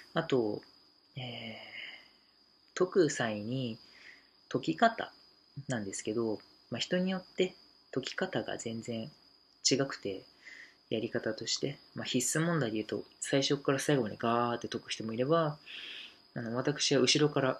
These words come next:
問題解くんで、そっちの方が、まあ、すごく、あの、精神安定的に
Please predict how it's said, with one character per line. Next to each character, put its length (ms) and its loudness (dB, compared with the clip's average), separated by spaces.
問 160 0
題 120 6
解 120 -2
く 80 -6
ん 120 -10
で、 200 -8
そ 140 0
っ 60 -4
ち 120 0
の 100 2
方 140 4
が、 300 0
ま 60 -4
あ、 20 0
す 120 0
ご 80 4
く、 320 -2
あ 100 -6
の、 140 -12
精 180 6
神 220 6
安 240 -2
定 180 2
的 240 -4
に 240 -6